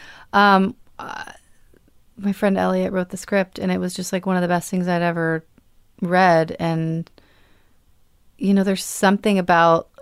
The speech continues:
Speaker 2: reading a script and, like, getting a movie together. You know, this one had the, the director, but, you know, getting financing and, like, casting it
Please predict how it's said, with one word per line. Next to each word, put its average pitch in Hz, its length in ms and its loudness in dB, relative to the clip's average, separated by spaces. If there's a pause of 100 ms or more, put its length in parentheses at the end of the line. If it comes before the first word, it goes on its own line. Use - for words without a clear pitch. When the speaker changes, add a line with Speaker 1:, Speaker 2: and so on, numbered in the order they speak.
(320)
Speaker 2:
reading 190 400 0
a 180 40 0
script - 800 -4
and, 165 680 -2 (840)
like, 170 260 -4 (520)
getting 196 320 2
a 180 40 2
movie 170 400 0
together. 107 600 -8
You 196 100 2
know, 202 80 4
this 254 200 2
one 233 80 4
had 208 220 2
the, 175 140 -6 (280)
the 185 120 0
director, 175 540 0
but, 151 260 -2 (520)
you 240 100 4
know, 220 100 4
getting 214 300 0
financing 190 720 2
and, 160 120 -4
like, 165 320 -10 (380)
casting 202 540 0
it 170 80 2